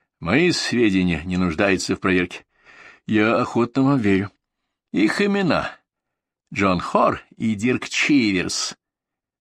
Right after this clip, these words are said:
Отпетые негодяи, по обоим давно-давно плачет верёвка.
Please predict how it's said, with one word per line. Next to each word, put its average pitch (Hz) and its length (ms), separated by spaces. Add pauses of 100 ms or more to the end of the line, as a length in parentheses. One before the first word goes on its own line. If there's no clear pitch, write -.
(160)
Отпетые - 680
негодяи, 87 840
по 95 200
обоим 98 360
давно-давно 98 760
плачет 107 460 (200)
верёвка. 110 580